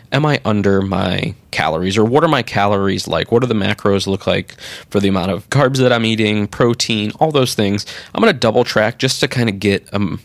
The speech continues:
better idea for the, you know, kind of what I'm consuming, 'cause m-, I might find that it's totally normal and it is lower calorie, and,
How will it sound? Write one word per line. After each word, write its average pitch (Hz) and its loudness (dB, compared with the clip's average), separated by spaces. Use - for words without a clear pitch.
better 104 2
idea 95 0
for 98 2
the, 95 -2
you 101 -2
know, 87 -2
kind 98 -2
of 95 0
what 101 2
I'm 98 -2
consuming, 98 -2
'cause 123 0
m-, 131 -2
I 127 -2
might 135 2
find 165 0
that 135 2
it's - -4
totally 131 2
normal 143 4
and 131 2
it 98 0
is 127 -2
lower 135 2
calorie, 147 0
and, 107 0